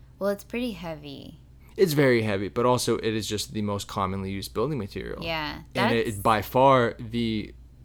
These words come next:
Speaker 2: heaviest building material
Speaker 1: Mm-hmm.
Speaker 2: and
Speaker 1: Yeah.
Speaker 2: the most of it in every structure.
Speaker 1: All right,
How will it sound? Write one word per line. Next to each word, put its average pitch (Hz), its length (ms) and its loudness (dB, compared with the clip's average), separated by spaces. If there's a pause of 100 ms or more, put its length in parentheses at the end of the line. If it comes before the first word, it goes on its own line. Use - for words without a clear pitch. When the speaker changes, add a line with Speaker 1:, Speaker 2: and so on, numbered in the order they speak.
(100)
Speaker 2:
heaviest 107 720 -4
building 107 280 -2
material 117 480 2
Speaker 1:
Mm-hmm. 117 80 -2
Speaker 2:
and 104 220 -4
Speaker 1:
Yeah. 156 340 -6 (180)
Speaker 2:
the 110 160 -4
most 123 280 4
of 120 100 2
it 131 100 4
in 127 140 0
every 135 180 0
structure. 101 520 -2
Speaker 1:
All 202 180 -6
right, 233 340 -6